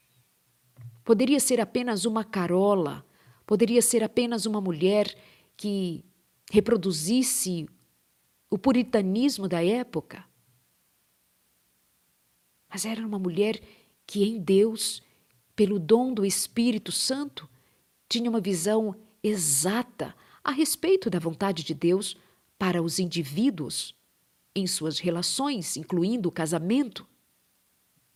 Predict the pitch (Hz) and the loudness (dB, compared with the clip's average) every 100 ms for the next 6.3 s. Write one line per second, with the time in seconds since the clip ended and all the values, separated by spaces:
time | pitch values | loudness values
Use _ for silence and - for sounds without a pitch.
0 | _ _ _ _ _ _ _ _ _ _ | _ _ _ _ _ _ _ _ _ _
1 | _ _ _ _ _ _ _ _ _ _ | _ _ _ _ _ _ _ _ _ _
2 | - 247 302 339 208 175 180 220 - 185 | -4 2 4 4 4 2 4 2 2 -2
3 | 165 165 226 - - - _ _ _ _ | -2 -4 -2 -2 -6 -14 _ _ _ _
4 | _ _ 202 202 180 151 214 247 - - | _ _ -4 -2 -2 0 0 0 -4 -10
5 | _ _ _ _ _ _ - 233 - - | _ _ _ _ _ _ -2 0 0 -2
6 | - 220 | -2 -4